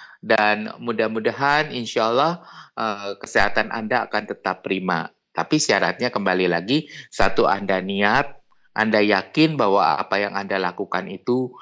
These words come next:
adalah, eh, untuk kebaikan Anda. Dan yang kedua adalah, eh, Anda disiplin ya untuk, eh,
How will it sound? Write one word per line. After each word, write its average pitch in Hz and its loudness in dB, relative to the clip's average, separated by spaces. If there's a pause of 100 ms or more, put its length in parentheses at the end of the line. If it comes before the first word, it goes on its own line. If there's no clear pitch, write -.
(260)
adalah, 92 0
eh, 87 0 (100)
untuk 98 -4 (240)
kebaikan - 2
Anda. 95 -2 (500)
Dan 107 2
yang 104 0
kedua 143 2
adalah, 120 4 (720)
eh, 95 2
Anda 117 2
disiplin 147 0
ya 143 -2
untuk, 107 -2
eh, 101 0